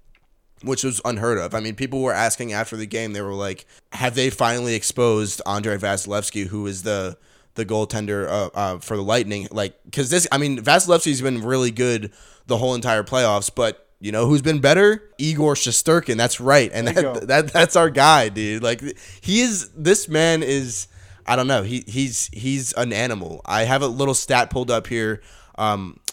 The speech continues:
Speaker 1: it's from, it's from Ble-, Bleacher, whoa, it's from <laughs> Bleacher Report, and, uh, it's called Identical, Identical Igor. So basically, against the, the last two games against the Hurricanes and,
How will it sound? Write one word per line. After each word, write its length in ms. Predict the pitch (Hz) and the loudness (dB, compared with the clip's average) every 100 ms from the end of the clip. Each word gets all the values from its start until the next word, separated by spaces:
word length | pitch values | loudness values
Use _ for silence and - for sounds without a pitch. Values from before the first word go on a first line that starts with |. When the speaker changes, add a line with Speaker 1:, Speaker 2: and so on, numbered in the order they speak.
| - | -10
Speaker 1:
it's 140 | 107 | -8
from, 320 | - 135 107 - | -2 -2 -2 -6
it's 140 | 113 | -8
from 240 | - 123 104 | -4 -4 -4
Ble-, 220 | 110 110 | -6 -6
Bleacher, 460 | - 139 233 131 - | -8 -6 -2 -4 -6
whoa, 360 | 101 101 85 - | -10 -8 -8 -8
it's 220 | 110 - | -6 -6
from 500 | - - 185 170 151 | -10 -2 4 4 2
<laughs> 20 | |
Bleacher 380 | 127 147 147 135 | -2 0 0 -2
Report, 720 | 127 - - 165 180 139 - _ - - - - - | -6 -8 0 2 4 2 0 _ -20 -16 -16 -12 0
and, 320 | 151 151 143 | 4 4 4
uh, 220 | 143 131 | 6 6
it's 120 | 120 - | 4 4
called 180 | 160 | 4
Identical, 580 | 147 127 127 147 147 135 - _ - | 4 2 0 -2 -4 -6 -8 _ 0
Identical 640 | 131 123 160 175 170 156 - | 0 0 -2 -2 0 0 0
Igor. 480 | 135 113 98 87 | -4 -2 -4 -4
So 260 | 80 - 127 | -2 2 4
basically, 680 | 120 156 180 165 151 139 123 _ | 4 2 0 0 2 2 0 _
against 380 | 131 147 160 - | -2 0 -2 0
the, 200 | 147 135 | 0 0
the 140 | 120 | -2
last 280 | 123 127 - | 0 2 2
two 120 | 156 | -2
games 400 | 127 127 117 110 | -2 -2 -2 -4
against 680 | - 104 110 104 - - - | -6 -4 -4 -4 -8 -12 -10
the 120 | 107 | -6
Hurricanes 800 | 104 110 110 120 110 110 107 - - | -2 -2 -4 -4 -6 -4 -6 -6 -6
and, 500 | 98 98 95 92 | -6 -6 -6 -10